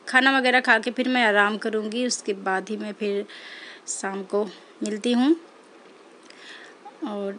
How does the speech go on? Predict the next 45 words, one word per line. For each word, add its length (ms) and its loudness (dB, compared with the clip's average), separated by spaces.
छोटी 280 4
सी 120 0
वीडियो 320 2
है 140 2
फ्रेंड्स, 500 2
पसंद 300 -2
आए 160 0
तो 120 -4
एक 200 -2
लाइक 200 0
ज़रूर 240 2
करना। 380 2
और 100 -6
फ्रेंड्स, 320 0
ये 60 0
दोपहर 420 4
का 100 -2
समय 260 -2
है, 340 2
मैं 400 -2
थोड़ा 320 -2
बैठी 400 0
थी, 240 -2
मेरा 340 -2
lunch 320 0
वगैरह 240 4
हो 160 2
गया 180 2
था, 180 0
तो 120 -6
मैंने 200 -6
सोचा, 280 -6
"लाओ 300 0
आज 260 2
मैं 160 -4
अपने 280 -8
टीवी 320 2
में 160 4
अपनी 260 2
video 340 2
देखूं, 420 0
कैसी 320 0
लगती 300 -2
हूं 140 -2
मैं 240 -4